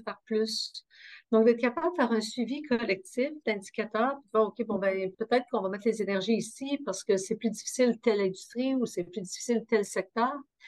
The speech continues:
Mais collectivement, il arrive toujours, puis qu'on crée cette culture-là de collaboration, euh, pour, pour livrer ensemble sur les attentes, mais pour permettre à tous de se réaliser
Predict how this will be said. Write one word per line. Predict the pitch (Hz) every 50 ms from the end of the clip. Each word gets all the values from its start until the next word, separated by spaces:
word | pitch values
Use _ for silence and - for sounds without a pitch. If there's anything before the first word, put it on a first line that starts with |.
| - - - _ -
Mais | 208 214
collectivement, | - 269 262 254 247 240 - - - 233 202 240 262 277
il | 262 226
arrive | 196 185 214 226 220
toujours, | - - 208 185 220 226 254 294 320 302 240 -
puis | - -
qu'on | - - 214 -
crée | - - 285 277
cette | 285 277 220 190 - -
culture-là | - 247 247 233 233 - - 247 - 220 190 - 202 208 226 262 277 269
de | - 180
collaboration, | - - - 220 214 202 190 196 190 190 175 190 180 180 180 - - 226 269 285 _ _ - - - - - - - - - - _ _ _ -
euh, | 202 180 180 170 170 165 165 165 170 160 _ _ _ -
pour, | - 208 190 160 - - - _ _ _ _ _ _ _ _
pour | - 202 165
livrer | 170 202 220 185 185 208 240 247
ensemble | 220 190 180 - - 220 208 220 226 240 233 226
sur | - - 208 180
les | 180 180 180
attentes, | 185 180 175 - 220 247 277 277
mais | 277 226 214
pour | - 226 220 226
permettre | - 247 233 254 320 370 359 - -
à | 220 220 - _ _ _ -
tous | 277 302 359 359 - - - - - - - - - _ _ _ _ _ _ _ _ _ _ _ _ _ _ _ _ _ _ _ _ _ _ _ _ -
de | 208 220
se | 220 - - -
réaliser | 240 233 226 220 214 214 202 196 233 269 262 -